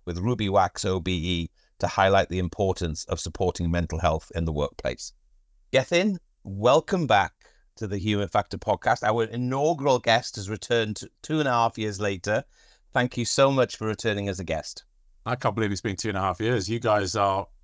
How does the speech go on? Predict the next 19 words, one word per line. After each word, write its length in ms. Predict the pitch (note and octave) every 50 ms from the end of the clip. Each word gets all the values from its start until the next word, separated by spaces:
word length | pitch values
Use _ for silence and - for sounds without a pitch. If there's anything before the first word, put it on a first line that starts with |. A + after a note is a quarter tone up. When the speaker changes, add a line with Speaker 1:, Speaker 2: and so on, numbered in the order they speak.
| _ _ _ -
Speaker 2:
podcast 460 | - A2 A2 - - A#2+ A#2 G#2+ -
professionals 640 | - G2+ F#2 - C#3 D3 - - - C3+ G2+ F2+ E2
now. 140 | F#2+ G2 F#2+
You've 180 | F#2 F#2+ F#2+ F#2
had 220 | A2+ A2+ G#2+ -
some 280 | - - A2+ G2+ G2+ G2+ - - _ _ _ _
big 220 | - B2+ C3+ C3
high 240 | - - C3+ B2+ A2+ -
hitters 300 | C#3+ E3 - A3+ F3 B2+
on 80 | G#2
this 140 | G2 F#2 E2+
podcast. 580 | - G2+ F#2 F2 - - - E2+ D#2+ - - -
It's 160 | G#2 G2+ -
been, 260 | - A2 G#2 G#2 F#2+ - - - -
yeah, 140 | - A#2 A#2
great 260 | G#2 - - B2+ D3
to 80 | C#3 -
listen 220 | A#2 C3+ - -
to. 180 | - F2 D#2 D2+